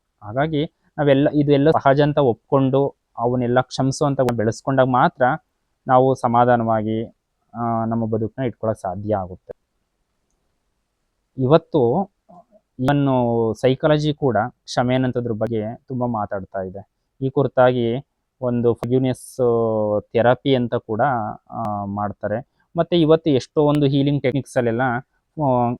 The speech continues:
ಕ್ಷಮೆಯನ್ನೇ ಅಭ್ಯಾಸ ಮಾಡಿಸ್ತಾರೆ, ಕ್ಷಮಿಸುವಂಥದ್ನೇ ಅಭ್ಯಾಸ ಮಾಡಿಸ್ತಾರೆ. ಅದು ಅಷ್ಟು ಮುಖ್ಯವಾದ್ದು. Even ಭಗವದ್ಗೀತೆಯಲ್ಲೂ ಕೂಡ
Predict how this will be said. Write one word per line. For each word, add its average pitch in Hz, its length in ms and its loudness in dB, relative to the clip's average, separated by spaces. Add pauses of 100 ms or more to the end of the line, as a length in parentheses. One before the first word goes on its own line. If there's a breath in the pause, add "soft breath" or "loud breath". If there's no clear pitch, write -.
(140)
ಕ್ಷಮೆಯನ್ನೇ 135 640 0
ಅಭ್ಯಾಸ 123 480 0
ಮಾಡಿಸ್ತಾರೆ, 101 500 -4 (140)
ಕ್ಷಮಿಸುವಂಥದ್ನೇ 147 720 0
ಅಭ್ಯಾಸ 120 320 -2
ಮಾಡಿಸ್ತಾರೆ. 101 540 -12 (460)
ಅದು 127 120 0
ಅಷ್ಟು 120 240 -2
ಮುಖ್ಯವಾದ್ದು. 107 760 -4 (140)
Even 135 220 -2
ಭಗವದ್ಗೀತೆಯಲ್ಲೂ 131 600 0
ಕೂಡ 135 220 -2